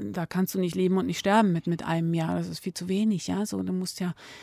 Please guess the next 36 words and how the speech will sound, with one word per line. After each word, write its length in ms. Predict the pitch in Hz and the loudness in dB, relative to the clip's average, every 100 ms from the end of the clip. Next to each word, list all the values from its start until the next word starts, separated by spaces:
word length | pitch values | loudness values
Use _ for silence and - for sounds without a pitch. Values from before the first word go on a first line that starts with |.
| - - - - | -20 -20 -6 0
entwickeln, 420 | 180 - 285 202 | 6 8 8 8
Drehbuchentwicklung, 840 | 175 240 277 208 185 190 - 165 | 10 10 10 8 8 6 6 6
ne? 180 | 160 269 | 10 10
Das 140 | 240 - | 10 10
dauert 280 | 226 254 | 12 12
ja 80 | 240 | 12
eine 160 | 226 196 | 10 10
Weile, 360 | 190 220 190 | 10 10 12
ne? 200 | 190 233 | 10 8
Also 280 | 247 294 196 | 6 0 0
wie 160 | 208 185 | 0 0
willst 180 | 208 220 | -2 -2
du 40 | |
das 200 | 196 185 | -4 0
machen 300 | 214 214 247 | 0 0 0
innerhalb 400 | 190 185 175 175 | 2 2 0 -2
eines 340 | 170 170 170 | 0 0 -2
Jahres? 460 | 156 156 165 180 - | -2 -2 -2 -4 -2
Ähm, 240 | 185 190 190 - - - - - - | 0 2 0 -6 -12 -10 -10 -12 -4
äh, 260 | 214 214 214 | 2 4 4
und 320 | 196 196 185 | 4 2 2
ja, 320 | - - - | -4 -8 -4
überhaupt 520 | 226 202 190 220 - | 2 4 4 2 0
war 160 | 202 196 | 4 6
ja 100 | 190 | 6
die 140 | 185 | 4
Stimmung 360 | 185 208 202 202 | 4 6 6 6
wie 100 | 208 | 2
auf 180 | - 180 | -2 0
einem 140 | 208 | 0
sinkenden 460 | 190 196 208 196 196 | 4 4 4 2 2
Schiff, 280 | - 285 - | 0 -4 -2
nicht? 220 | 185 - | -2 0
Äh, 180 | 175 180 | 0 2
weil 220 | 185 180 | 2 2
die 140 | 190 | 0